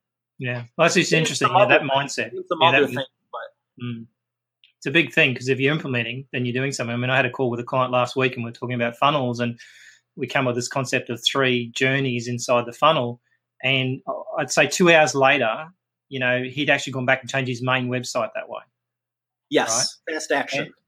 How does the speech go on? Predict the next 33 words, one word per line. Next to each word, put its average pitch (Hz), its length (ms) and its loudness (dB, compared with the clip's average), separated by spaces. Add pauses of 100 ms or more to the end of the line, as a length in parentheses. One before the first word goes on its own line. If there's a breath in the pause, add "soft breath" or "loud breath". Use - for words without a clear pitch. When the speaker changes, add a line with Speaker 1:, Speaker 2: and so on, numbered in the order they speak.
(280)
Speaker 1:
and 156 100 0
this 180 140 2
guy 143 640 6
is 139 180 -2
a 131 60 -2
multi, 139 340 -4
multi-millionaire. 123 680 -4
He 120 60 -6
deals 127 260 0
in 123 80 -6
hundreds 131 340 -6
of 120 80 -8
millions 123 240 -6
of 113 60 -10
dollars. 117 460 -8
So 135 120 -4
it's 123 120 -4
not 151 160 0
like 135 200 2
he's 127 220 -4
a 123 60 -2
backyard 127 600 4
or 113 220 0
a, 104 40 -12 (380 loud breath)
a 117 60 -8
small 139 300 -4
operation. 131 640 2 (200)
He 135 140 -6
just 127 200 -6
basically, 127 500 0
he 127 120 -12
just 127 220 -8
implements 123 380 -6